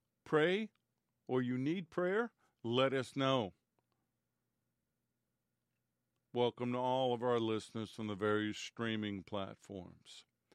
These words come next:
Somebody reached out to me this week, Nick in Dallas. Thank you, Nick. He wanted to know if what was going on with my voice. Was there something happening, or was it seasonal allergies?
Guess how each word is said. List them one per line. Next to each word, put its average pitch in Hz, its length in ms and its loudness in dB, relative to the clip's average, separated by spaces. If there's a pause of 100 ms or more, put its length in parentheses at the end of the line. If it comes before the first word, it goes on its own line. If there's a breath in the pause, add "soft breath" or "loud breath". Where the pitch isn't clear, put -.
(460 soft breath)
Somebody 185 300 2
reached 165 320 2
out 165 220 0
to 151 60 -2
me 147 140 4
this 131 220 -4
week, 135 240 -2
Nick 139 260 -4
in 135 140 -2
Dallas. 139 400 4
Thank 143 360 0
you, 135 120 2
Nick. 127 280 2
He 135 100 2
wanted 127 340 2
to 127 100 -8
know 127 360 2
if - 260 -2 (440 soft breath)
what 135 200 0
was 120 180 -2
going 131 380 0
on 127 260 -2
with 117 200 -4
my 117 160 -2
voice. 127 500 0
Was 104 160 -6
there 110 160 -6
something 127 460 -4
happening, 135 560 -4
or 113 180 -4
was 110 160 -6
it 127 120 -8
seasonal 120 600 -6
allergies? 123 520 -2